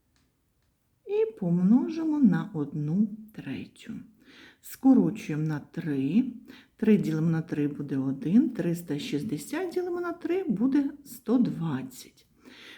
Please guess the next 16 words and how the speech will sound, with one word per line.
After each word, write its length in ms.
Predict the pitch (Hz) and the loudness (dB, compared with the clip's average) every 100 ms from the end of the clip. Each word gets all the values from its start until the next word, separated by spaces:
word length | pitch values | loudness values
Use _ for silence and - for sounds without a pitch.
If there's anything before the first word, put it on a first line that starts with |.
| - | -20
В 80 | - | 0
чисельнику 720 | 247 247 175 160 151 143 151 | 2 2 2 2 0 -2 -6
перемножаємо 720 | - 170 175 175 170 147 131 135 | -4 -2 0 0 0 0 0 0
сто 180 | - | -2
двадцять 560 | 151 147 123 120 110 - | -2 0 -2 -2 -6 -4
на 140 | 131 | -2
один, 340 | 135 160 339 427 | 0 0 0 2
в 40 | |
знаменнику 640 | 208 160 202 330 294 - | 2 4 4 4 0 -4
буде 340 | 165 190 208 156 | -2 2 2 0
один. 500 | 147 127 120 123 - - - - _ | -2 -4 -4 -4 -6 -14 -20 -20 _
Отже, 360 | - 160 143 151 | -4 -4 -2 -4
маємо 720 | 139 135 131 185 262 339 - - | -2 -2 2 4 4 4 -6 -16
сто 260 | - - | -14 -6
двадцять 920 | 170 - 135 127 110 107 - 330 359 - - | -6 -6 -8 -6 -6 -8 -4 -2 -2 -4 -16
градусів. 840 | - 170 123 - 123 - - 92 | -8 -4 -4 -4 -8 -10 -12 -16